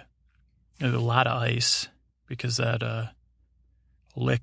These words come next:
guy, he controls water. So he, and they sprayed the whole base with water. He froze it up. So I guess no one, no one's going in, no one's going out.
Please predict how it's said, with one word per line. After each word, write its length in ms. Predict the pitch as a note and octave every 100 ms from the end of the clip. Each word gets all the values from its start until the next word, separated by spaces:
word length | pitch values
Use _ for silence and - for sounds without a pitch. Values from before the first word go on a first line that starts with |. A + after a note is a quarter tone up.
| -
guy, 380 | A#2+ A#2 A#2 A#2
he 140 | A#2+
controls 600 | A#2+ A#2+ - C3 A#2+ A#2+ -
water. 640 | B2 A#2+ A#2 A#2 B2 C#3 _ _ _ _ _ _ _
So 260 | - C3+ A#2
he, 360 | A2 A2+ A2+ - -
and 120 | B2
they 120 | A#2+
sprayed 420 | A#2 - B2 A#2+
the 80 | A#2
whole 120 | A2+
base 280 | B2 A#2 A#2
with 140 | B2+ B2+
water. 300 | B2 C#3+ D3+
He 60 |
froze 380 | C3+ - C#3+ C#3
it 80 | C#3+
up. 220 | - B2 _ _ _ _ _ _ _ _ _ _ _
So 400 | - - B2+ A#2+
I 80 | A#2+
guess 240 | A#2 C3 C3+
no 140 | B2+
one, 220 | B2+ C3+
no 120 | C3
one's 180 | C3 B2+
going 320 | - C3 B2+
in, 180 | B2+ B2
no 120 | A#2+
one's 220 | A#2 A#2+ -
going 260 | A#2+ A#2
out. 240 | A2+ A#2